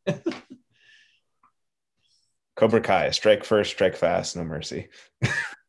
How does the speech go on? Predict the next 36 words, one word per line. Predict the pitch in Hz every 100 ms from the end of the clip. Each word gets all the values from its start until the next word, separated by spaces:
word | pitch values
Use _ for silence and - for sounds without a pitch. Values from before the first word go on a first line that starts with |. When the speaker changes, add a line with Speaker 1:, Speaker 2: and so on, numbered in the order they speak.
| - - -
Speaker 1:
Uh, | 156 202 202 - - _ -
I | 185
haven't, | 285 214 170
I |
haven't | 220 226 202 - -
started | - 196 240 190
it | 139
or | 151
watched | 151 170 -
it | 165
whatsoever, | 165 160 170 135
but | 135 139 -
guess | 160 160
what? | 185 175 - - _ -
Hannah, | 156 180 180 180 - _ _ _ _
uh, | 131 131
was | 127 143
not | 135 151
a | 190
part | - 139 156
of | 147 123
the | 127 120 117 - _ _ _
former | - 165 160
story, | 147 - 160 190 277 - _ _ -
which | 127 165
I | 147
Speaker 2:
Yeah. | 135
Speaker 1:
was, | 147 202 320 - -
and | 131
she | - - 196
loves | 165 139 170 165 120
it. | - -
My | 131
daughter | 147 160 160
loves | 143 151 151
that. | 131 110